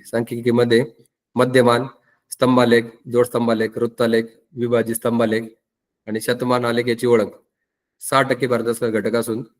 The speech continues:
तीन प्रश्न याच्यावर असतात, म्हणजे सहा गुण मिळवणारा घटक आहे. त्यानंतर व्यावहारिक गणित, व्यावहारिक गणितमध्ये शेकडेवारी, सरळ व्याज आणि चक्रवाढ व्याज, नफा तोटा, सूट, कमिशन आणि दलाली. याच्यावर सोळा टक्के भारांश म्हणजे आठ प्रश्न याच्यावर असतात.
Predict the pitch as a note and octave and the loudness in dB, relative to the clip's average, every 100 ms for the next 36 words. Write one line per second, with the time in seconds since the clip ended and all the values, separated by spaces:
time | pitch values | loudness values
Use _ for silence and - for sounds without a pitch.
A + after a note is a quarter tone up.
0 | _ _ - C#3 C3 B2+ B2+ A2+ A2 A2+ | _ _ -2 -2 -2 -2 0 0 -2 -2
1 | A2+ G#2+ G#2 A2+ C3+ B2+ A#2 A2 A2 G#2+ | -4 -4 -4 -4 -2 0 0 -2 -2 -2
2 | G#2 G2 G2 F#2 F2 - _ _ _ _ | -2 -4 -4 -6 -8 -14 _ _ _ _
3 | - A#2 A#2+ B2 C3 C#3 C3 B2 A#2+ A2 | -6 -4 0 2 4 4 4 2 2 0
4 | F#2+ _ _ _ _ _ _ _ _ A#2+ | -4 _ _ _ _ _ _ _ _ -6
5 | B2 B2 B2 B2 B2 B2 B2+ A#2 B2 - | -2 -2 0 -2 -2 -2 -2 -2 -4 -8
6 | _ _ _ - - B2 B2+ B2+ B2 B2 | _ _ _ -12 -6 -2 0 2 0 -4
7 | B2+ _ _ - B2 B2 A#2+ A#2 A#2+ A#2+ | -8 _ _ -8 -2 0 0 0 -2 -2
8 | A#2+ A#2 A#2+ A2+ A2 A2+ - _ _ - | -4 -2 0 0 -2 -6 -14 _ _ -10
9 | A2+ A#2+ A2+ A#2 A2 A2+ A#2 - - A#2 | -8 -4 -4 -4 -4 -6 -8 -10 -8 -6
10 | - A#2 A2+ A2 G#2+ A2+ G#2+ G2+ F2+ - | -2 -2 0 -2 -2 -2 -2 -2 -6 -10
11 | _ _ _ _ A#2 A#2+ B2 A#2+ - C#3 | _ _ _ _ -8 0 0 0 -2 2
12 | C3+ C3+ C3 B2 A2+ A#2 A#2 A2 - C3 | 2 2 0 2 0 0 -4 -6 -4 -2
13 | C3+ B2+ C3+ C3 A2+ A2+ A2+ A2 | -2 -2 -2 0 0 0 -2 -4